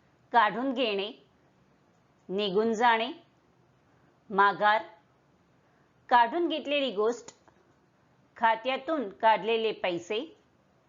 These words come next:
काढलेली रक्कम किंवा एखादी गोष्ट करायची थांबण्याची कृती होत आहे. विड्रॉलला आपण वाक्यात प्रयोग करून बघूया. पहिला वाक्य आहे,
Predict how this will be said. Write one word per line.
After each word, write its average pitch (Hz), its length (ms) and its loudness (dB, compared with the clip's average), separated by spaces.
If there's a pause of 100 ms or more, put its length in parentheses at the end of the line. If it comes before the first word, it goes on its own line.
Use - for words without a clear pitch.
(420)
काढलेली 220 580 0
रक्कम 214 440 0 (640)
किंवा 220 280 4 (460)
एखादी 330 440 4
गोष्ट 226 440 0
करायची 214 720 2 (100)
थांबण्याची 220 800 -2
कृती 226 420 -2
होत 233 260 0
आहे. 254 380 2 (1080)
विड्रॉलला 226 600 2
आपण 202 460 0 (760)
वाक्यात 262 360 2 (100)
प्रयोग 294 260 4
करून 202 420 0
बघूया. 233 460 2 (1400)
पहिला 190 340 2
वाक्य 226 420 0
आहे, 262 260 0